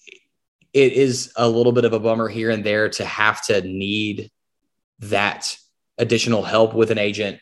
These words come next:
with a manager, so on and so forth, if you have the people that are doing their job, you're never mad about paying the check. And that's kind of how I've always looked at it, is that, like,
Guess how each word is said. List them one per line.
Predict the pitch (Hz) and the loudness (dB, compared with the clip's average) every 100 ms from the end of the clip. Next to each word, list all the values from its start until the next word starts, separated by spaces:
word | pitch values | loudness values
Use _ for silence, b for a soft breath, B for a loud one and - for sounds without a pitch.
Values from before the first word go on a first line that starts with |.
| - | -4
with | 110 | -2
a | 101 | 0
manager, | 101 101 95 95 | 0 0 -2 -4
so | 95 117 | -2 -2
on | 104 | -2
and | |
so | - 104 | -2 -2
forth, | - 117 117 - _ _ _ _ _ _ | 0 0 0 -8 _ _ _ _ _ _
if | 131 123 | 0 2
you | 120 | -2
have | 113 127 123 | 2 2 2
the | |
people | 131 120 110 | 0 0 0
that | 101 | 0
are | 95 | -2
doing | 110 113 | -2 -2
their | 107 92 | -2 -2
job, | 92 92 113 120 123 123 _ _ _ _ _ | 0 2 4 2 -2 -8 _ _ _ _ _
you're | - 123 | -6 -2
never | 113 110 110 107 | 0 0 0 0
mad | 101 101 98 | 0 0 0
about | 92 95 92 - _ | 2 0 0 -6 _
paying | 113 98 87 | -2 -2 -4
the | |
check. | - - - - _ _ _ _ _ _ _ _ _ _ | -6 -8 -8 -20 _ _ _ _ _ _ _ _ _ _
And | 113 104 101 92 107 - _ | -4 0 0 0 -4 -10 _
that's | 110 110 | 0 2
kind | 110 | -2
of | 98 | 2
how | 104 98 | 4 4
I've | 95 | 2
always | 92 90 - | 2 0 -4
looked | 98 | -2
at | 98 95 | 0 0
it, | |
is | 98 92 | -4 -2
that, | 92 | -2
like, | 92 90 - | 0 -2 -4